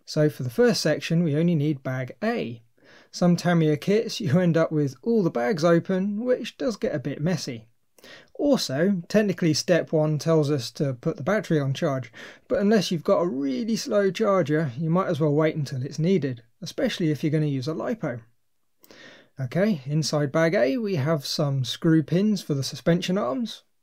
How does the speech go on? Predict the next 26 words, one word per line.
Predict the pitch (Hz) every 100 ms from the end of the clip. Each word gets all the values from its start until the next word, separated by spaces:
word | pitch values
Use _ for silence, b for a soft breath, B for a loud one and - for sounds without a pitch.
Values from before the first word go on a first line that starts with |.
| _
There's | 151
also | 208 214 180
a | 160
couple | 220 214 190
of | 143
shafts | 143 147 143
for | -
the | 202
gears | 262 269 -
to | 147
run | 139 131
on. | 113 113 _ _ _ _ B B B _ -
There's | 143 127
a | 131 -
couple | - 170 160
of | 131
bags | 143 160 190 - 156
with | 151
some | 139 - 143 139
various | 135 170 160 143 135
small | - 175 147
fixings, | 123 180 175 - 220 240 208 - -
washers | 143 127 175 180 143
and | 135 135 131 135
other | 151 135
bits. | 214 - -